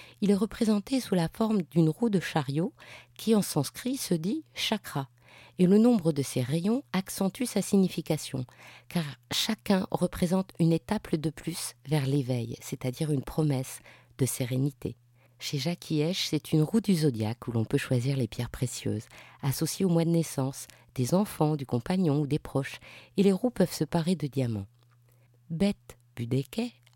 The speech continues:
la créatrice de la marque Fundrae, a imaginé dans sa collection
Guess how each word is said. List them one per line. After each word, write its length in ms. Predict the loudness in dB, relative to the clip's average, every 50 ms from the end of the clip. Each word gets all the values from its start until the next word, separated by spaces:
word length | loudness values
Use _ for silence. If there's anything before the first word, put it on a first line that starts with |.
| -8
la 120 | -6 -6 -6
créatrice 580 | -6 -6 -4 -4 -4 -4 -4 -2 -2 -2 0
de 80 | 0 0
la 120 | 0 0
marque 280 | 0 -2 -2 -4 -6 -10
Fundrae, 640 | -4 0 2 2 2 2 0 0 0 0 -2 -2 -6 _ -20 -20 -20 -20 _ -4
a 100 | 0 4
imaginé 520 | 4 6 6 6 4 4 4 4 4 4 2
dans 120 | 2 0
sa 140 | 0 -2 -6
collection 560 | -4 -2 -2 -2 -2 -2 -4 -4 -4 -4 -4